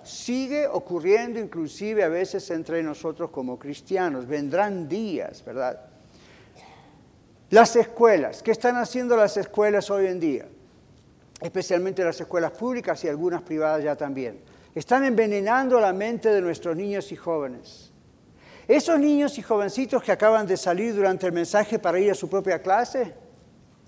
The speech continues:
treinta, cuarenta de ellos algunos domingos, están exponiéndose a la palabra de verdad por cuarenta minutos, cuarenta y cinco minutos.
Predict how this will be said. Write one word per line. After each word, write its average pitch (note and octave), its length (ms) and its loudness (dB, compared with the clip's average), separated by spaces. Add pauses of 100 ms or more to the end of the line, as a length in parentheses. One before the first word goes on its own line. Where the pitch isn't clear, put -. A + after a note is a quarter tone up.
(380)
treinta, A3+ 440 0
cuarenta F3+ 460 -2
de G3 120 2
ellos G#3+ 220 -4
algunos E3+ 320 -4
domingos, G3+ 640 -6 (920)
están C#4 380 6
exponiéndose B3+ 800 2
a A#3+ 40 2
la A3+ 120 4
palabra A3 460 6
de G#3 60 6
verdad G3+ 360 6
por A3+ 160 6
cuarenta G#3+ 440 4
minutos, G#3+ 880 -2 (460)
cuarenta F#3+ 340 2
y E3 60 -4
cinco A#3+ 360 -4
minutos. A#3 760 -2